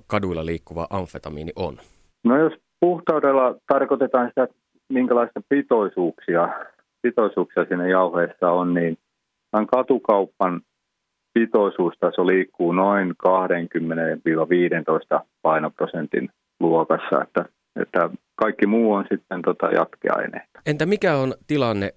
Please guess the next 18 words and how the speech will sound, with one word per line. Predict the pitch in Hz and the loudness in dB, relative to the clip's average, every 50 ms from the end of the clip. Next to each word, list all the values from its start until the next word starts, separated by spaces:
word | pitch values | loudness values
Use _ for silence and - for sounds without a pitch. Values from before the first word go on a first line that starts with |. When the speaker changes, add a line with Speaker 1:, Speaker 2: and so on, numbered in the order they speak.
| _ _ | _ _
Speaker 1:
kokainin | - 147 139 - - 90 90 80 78 78 80 78 82 - - - | -4 -4 -4 -2 -4 -4 -4 -4 -4 -6 -8 -8 -10 -12 -12 -12
suhteen? | - - 101 95 87 - - _ - 76 78 82 - - | -8 -6 -6 -6 -8 -10 -12 _ -12 -12 -12 -12 -12 -10
Se | - - 139 | -8 -6 -4
matkaa | 143 147 139 - - - 123 117 117 | -4 -4 -6 -8 -6 -6 -4 -2 -2
varsin | 139 131 123 107 113 104 | -2 -2 -2 -4 -6 -6
pitkän | - 127 120 - - - 85 87 | -4 -6 -6 -6 -6 -6 -6 -4
matkan | 90 92 92 - - - - 82 82 - - - | -4 -4 -6 -6 -10 -10 -10 -8 -8 -8 -8 -6
Etelä-Amerikasta | 107 104 - 95 85 80 76 78 85 82 80 80 80 80 82 82 80 80 - 82 82 - _ _ | -6 -4 -4 -4 -4 -4 -6 -6 -8 -8 -8 -8 -8 -10 -10 -10 -12 -12 -10 -10 -10 -10 _ _
tänne | - 87 85 82 82 - _ _ | -8 -8 -6 -8 -8 -12 _ _
pohjoiseen, | - 98 98 92 85 82 80 80 80 78 - 82 82 82 | -2 -2 -2 -2 -4 -6 -8 -10 -10 -10 -8 -8 -8 -8
ja | 85 82 85 - | -8 -8 -8 -8
siinä | - - 104 98 | -8 -8 -6 -4
matkan | 98 113 113 - - 90 87 | -4 -4 -4 -4 -6 -6 -6
varrella | 87 87 85 87 87 | -4 -4 -4 -4 -4
varmastikin | 104 104 98 90 85 - - 82 _ - 85 80 | -4 -4 -4 -6 -8 -10 -14 -14 _ -14 -12 -8
aika | - 107 104 95 - 85 | -4 -4 -4 -4 -6 -6
paljon | - 101 92 87 85 87 87 - | -4 -4 -4 -4 -4 -8 -8 -8
ylimääräisiä | 110 104 95 87 80 80 78 76 78 78 78 - 85 82 | -6 -6 -6 -6 -6 -8 -10 -10 -12 -12 -10 -10 -10 -8